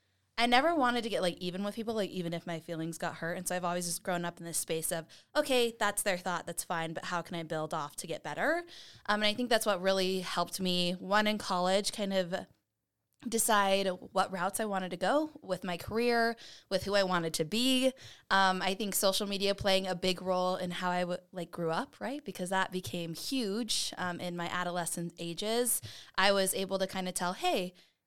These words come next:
this can be negative or this can be positive," and I was always very intrigued by it. So I decided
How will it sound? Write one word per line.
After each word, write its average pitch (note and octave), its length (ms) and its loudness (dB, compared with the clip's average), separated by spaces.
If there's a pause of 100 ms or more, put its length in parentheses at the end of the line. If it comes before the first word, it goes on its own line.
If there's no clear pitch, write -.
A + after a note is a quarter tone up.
this E3+ 120 -4
can F#3 140 -4
be F3+ 100 -2
negative G#3 600 0
or F#3+ 80 -2
this F3 160 -4
can F#3 120 -10
be E3 100 -6
positive," F#3 600 0
and F3 100 -4
I D#3+ 40 -2
was D#3+ 100 -6
always F#3 300 -4
very E3 320 -2
intrigued E3 440 -10
by - 140 -8
it. B1+ 220 -10
So F3 300 2
I - 140 0
decided F3+ 760 2